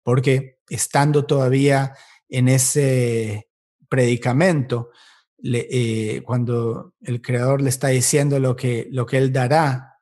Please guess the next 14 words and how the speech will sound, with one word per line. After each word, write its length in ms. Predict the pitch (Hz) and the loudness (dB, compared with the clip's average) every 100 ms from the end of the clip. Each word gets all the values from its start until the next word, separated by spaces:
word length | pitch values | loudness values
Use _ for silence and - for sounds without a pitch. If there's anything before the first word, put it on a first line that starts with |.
| _ - | _ -12
le 220 | 131 123 | -4 0
dice, 480 | 127 131 139 135 131 - - - _ _ | 2 2 2 2 0 -10 -20 -20 _ _
eh, 440 | - 127 117 117 - | -4 -2 0 -2 -4
"Les 180 | 120 120 | -4 2
voy 140 | 143 | 4
a 80 | 147 | 4
dar 220 | 143 131 | 2 0
carne, 540 | - 160 139 110 113 - _ _ | 0 2 2 -2 -4 -8 _ _
no 240 | - 135 143 | 0 2 2
para 180 | 160 135 | 0 0
que 140 | 131 | -2
coman 320 | 143 143 143 | -2 -2 0
un 240 | 151 147 139 | 0 0 2
día, 560 | 156 170 185 185 185 | 2 4 2 -2 -8